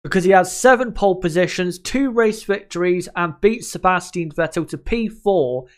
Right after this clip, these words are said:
in the Drivers' World Championship.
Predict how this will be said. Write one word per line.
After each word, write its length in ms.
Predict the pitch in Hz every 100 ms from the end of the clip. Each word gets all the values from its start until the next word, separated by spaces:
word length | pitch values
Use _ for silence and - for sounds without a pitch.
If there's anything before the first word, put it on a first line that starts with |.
| -
in 120 | 175
the 80 | 185
Drivers' 600 | 135 180 185 175 165 -
World 260 | 156 156 143
Championship. 960 | - 170 165 - 135 - 135 104 -